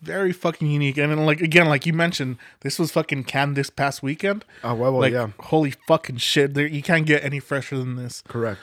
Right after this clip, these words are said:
Speaker 1: Uh, we might as well just be fucking sticking our fucking head under the tap and just pouring it
Speaker 2: Mm.
Speaker 1: like this motherfucker on the can.
Speaker 2: Absolutely.
Speaker 1: Um, this is great, dude. I'm not mad at the booze at all. Typically, I'm like,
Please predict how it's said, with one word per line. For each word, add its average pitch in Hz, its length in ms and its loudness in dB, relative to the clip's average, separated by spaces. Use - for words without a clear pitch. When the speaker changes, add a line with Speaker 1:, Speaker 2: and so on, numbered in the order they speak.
Speaker 1:
Uh, 123 280 2
we 131 100 -2
might 156 140 6
as 151 100 8
well 151 120 6
just 143 180 -2
be 147 80 -6
fucking 139 500 -6
sticking - 380 -8
our 127 240 -6
fucking 135 300 -2
head 127 200 0
under 131 160 -2
the 127 120 -6
tap 127 300 -2
and 131 100 -6
just 123 200 -12
pouring 139 280 4
it - 20 2
Speaker 2:
Mm. 127 60 0
Speaker 1:
like 123 160 -2
this 135 120 -6
motherfucker 135 500 -2
on 123 100 -2
the 120 80 -6
can. 123 320 -2
Speaker 2:
Absolutely. 107 680 -4
Speaker 1:
Um, 127 480 -2
this 139 140 -4
is 185 120 -4
great, 135 280 -2
dude. 131 220 -4
I'm 135 160 0
not 156 160 2
mad 147 240 6
at 147 140 2
the 135 80 -4
booze 127 240 -2
at 131 100 0
all. 120 220 -4
Typically, 180 420 6
I'm 165 140 8
like, 147 160 2